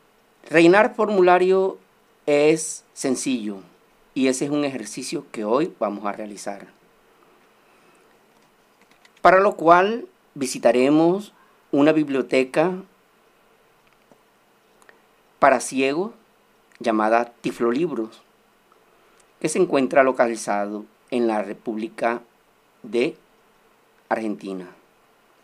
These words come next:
Vamos a visitar la página, vamos a proceder a registrarnos para ser admitidos como usuario en dicha biblioteca.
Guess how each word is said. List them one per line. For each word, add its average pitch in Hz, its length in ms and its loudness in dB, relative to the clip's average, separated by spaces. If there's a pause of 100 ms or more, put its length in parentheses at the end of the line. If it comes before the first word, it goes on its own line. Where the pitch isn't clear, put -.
(1160)
Vamos 175 200 6
a 185 40 8
visitar 151 300 4
la 147 180 2
página, 190 520 0 (480)
vamos 123 260 -2
a 131 80 -4
proceder 113 460 -4
a 120 80 -4
registrarnos 127 760 0 (840)
para 123 160 2
ser 120 220 -4
admitidos 127 580 -4 (220)
como 117 240 -2
usuario 113 600 -4
en 113 120 -8
dicha 107 180 -10
biblioteca. 104 720 -10